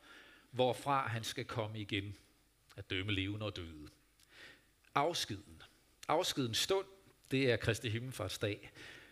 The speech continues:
og det er her, vi holder fest. Og lad os, øh, starte gudstjenesten med at sige Gud tak for dagen. Lad os bede sammen. Evig, barmhjertige Gud,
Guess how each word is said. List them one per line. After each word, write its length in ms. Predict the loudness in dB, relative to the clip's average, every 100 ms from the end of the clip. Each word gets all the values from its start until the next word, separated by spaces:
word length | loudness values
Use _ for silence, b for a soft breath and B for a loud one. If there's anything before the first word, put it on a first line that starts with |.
| B
og 120 | 2
det 60 | 4
er 40 |
her, 160 | 6 4
vi 120 | 2
holder 240 | 0 2 0
fest. 480 | 0 0 -2 -4 -10 -20 -20 B B 0
Og 120 | 6
lad 140 | 8
os, 220 | 8 6
øh, 160 | 2 2
starte 520 | 4 4 4 2 0 -4 -14 _ _ _ _ _ _
gudstjenesten 680 | 0 0 0 -2 -2 -10 -12 -18 B B B 0
med 120 | 2
at 80 | 2
sige 140 | 0
Gud 160 | -4 -6
tak 340 | -2 -4 -4 -10 -14 _ -14 -8
for 120 | -6
dagen. 360 | -6 -8 -16 -18 -6
Lad 120 | -2
os 80 | -2
bede 180 | -4 -4
sammen. 340 | -6 -8 -16 -18 _ _ _ -20 _ _ _ _ _ _ _ _ _ -20 _ _ _ _ _ _ _ _ _ _ _ B B B B B B B _ _ _ _ _
Evig, 500 | 6 6 6 2 2 0
barmhjertige 520 | 2 6 6 4 0
Gud, 280 | 0 0 -2